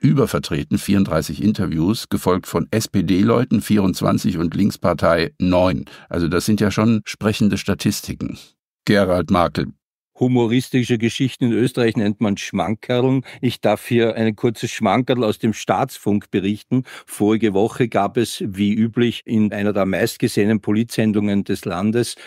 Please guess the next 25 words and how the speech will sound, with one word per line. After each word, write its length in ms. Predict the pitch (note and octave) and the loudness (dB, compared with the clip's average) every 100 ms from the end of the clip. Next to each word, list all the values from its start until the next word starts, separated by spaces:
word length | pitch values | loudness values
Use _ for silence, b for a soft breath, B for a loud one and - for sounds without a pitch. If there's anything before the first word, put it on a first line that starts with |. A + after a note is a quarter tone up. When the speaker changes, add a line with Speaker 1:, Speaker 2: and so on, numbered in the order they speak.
| B - | B -4
Speaker 2:
der 80 | |
sogenannten 460 | - G2+ G2 - G2+ | 0 0 -2 -2 -4
zip 280 | - A2+ - | -2 -4 -2
zwei, 400 | G#2+ F2+ A2 B2 | 0 2 4 2
das 220 | A2+ F#2+ | -2 -6
ist 100 | G2+ | -4
eine 160 | G2 F#2 | -2 -2
Nachrichtensendung 800 | F2+ G#2+ A2+ - G#2+ G#2+ G2 F#2 | -4 -2 -2 -2 -2 0 0 -2
am 140 | F#2+ | -2
Abend, 400 | E2 G2 B2 A#2 B B | -2 0 0 -2 B B
eine 320 | G#2+ G#2 G#2+ G2+ - | -2 2 2 0 -2
Rechtsextremismus-Expertin, 2750 | G2 A#2 C#3 - - - B2+ G#2+ - A2+ A#2+ C3 - - C3 A2 - A#2 - - G2+ A2 - - G2+ E2+ - B B A2 | -2 0 0 -4 -12 -6 -6 -6 -2 0 2 0 -2 -2 0 0 -4 -8 -8 -4 -2 -2 -4 -2 0 -2 -6 B B -2
die 140 | A2 | 0
da 200 | A2+ A2 | 2 0
aufgetreten 840 | G2+ A#2 - C3 A2 A#2 A2+ A#2+ | 2 0 0 -4 2 0 2 0
ist 360 | A#2 A#2 - - | 2 0 -2 -4
und 340 | A#2+ A#2 A2 | 2 2 2
vom 240 | - A#2 A2+ | 0 2 4
Leder 320 | G#2 A#2 B2 | 4 2 2
gezogen 540 | G#2+ F#2+ G2+ F2 G2+ | 0 0 -2 0 -2
hat. 240 | A2+ F#3 - b b _ | -2 -4 -6 b b _
Diese 380 | B2 C#3+ B2+ C3+ | 0 0 2 0
Expertin 880 | A#2 A2 - G2 C3+ - E3+ E3 D#3+ | 0 -6 -4 -2 -2 0 0 0 -2
für 360 | C3 - G#2+ - | -6 -2 -2 -2
Rechtsextremismus 1600 | F2 F2 A#2 - - C#3 C3+ - C3+ C3+ D3+ - D#3+ F3+ G3+ | -4 -2 -2 -2 -6 -4 -4 -4 -2 0 0 -2 0 -2 -2